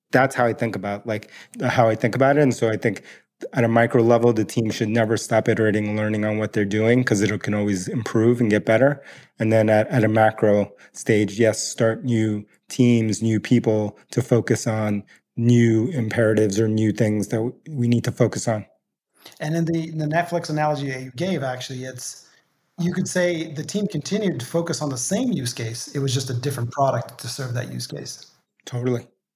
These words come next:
Speaker 1: Totally. Yeah. It, it was a different product to serve, which was ena-, which was,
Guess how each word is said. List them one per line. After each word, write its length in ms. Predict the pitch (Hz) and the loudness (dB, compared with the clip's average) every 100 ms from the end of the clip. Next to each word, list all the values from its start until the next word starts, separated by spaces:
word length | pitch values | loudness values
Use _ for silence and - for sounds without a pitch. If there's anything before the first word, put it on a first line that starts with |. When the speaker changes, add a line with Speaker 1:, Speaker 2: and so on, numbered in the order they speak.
| - | 0
Speaker 1:
Totally. 340 | 135 147 120 | 4 6 4
Yeah. 300 | 113 123 127 | 4 4 4
It, 280 | 131 131 135 | 4 6 6
it 40 | |
was 240 | 127 123 104 | 4 4 2
a 60 | |
different 340 | 104 117 123 110 | -2 -2 -2 0
product 260 | 113 110 - | 0 0 -4
to 60 | |
serve, 320 | - 120 113 - - _ | -4 -2 -2 -4 -18 _
which 220 | 127 131 | 4 6
was 140 | 123 | 4
ena-, 420 | 120 117 123 127 131 | 4 4 4 4 2
which 320 | 117 120 - | 2 2 2
was, 340 | 120 113 98 | 4 4 0